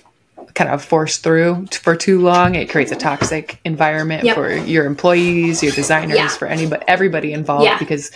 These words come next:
Speaker 1: one, you don't look forward to being a part of that project, no matter
Speaker 2: Yeah.
Speaker 1: eh, you don't,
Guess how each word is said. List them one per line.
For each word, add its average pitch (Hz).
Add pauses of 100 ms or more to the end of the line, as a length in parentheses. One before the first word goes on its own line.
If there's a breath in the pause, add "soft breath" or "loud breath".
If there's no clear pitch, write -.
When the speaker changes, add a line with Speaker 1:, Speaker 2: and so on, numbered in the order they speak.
(300 loud breath)
Speaker 1:
one, 185
you 185
don't 165
look 160
forward 151
to 147
being 147
a 147
part 147
of -
that -
project, -
no 165
matter 160
Speaker 2:
Yeah. - (340)
Speaker 1:
eh, 156
you 160
don't, -